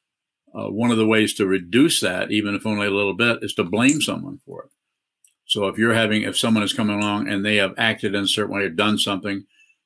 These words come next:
that triggers something in you that is not, uh,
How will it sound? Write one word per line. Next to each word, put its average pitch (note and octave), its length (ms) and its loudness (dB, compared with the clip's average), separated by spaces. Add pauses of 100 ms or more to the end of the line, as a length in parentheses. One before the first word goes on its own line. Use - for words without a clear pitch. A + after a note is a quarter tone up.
that - 200 -2
triggers G#2+ 640 2 (520)
something G#2 440 -4
in G2 220 -4
you A2 500 4
that G2+ 300 -2
is G2 280 -4
not, G2+ 340 0 (1300)
uh, - 280 -12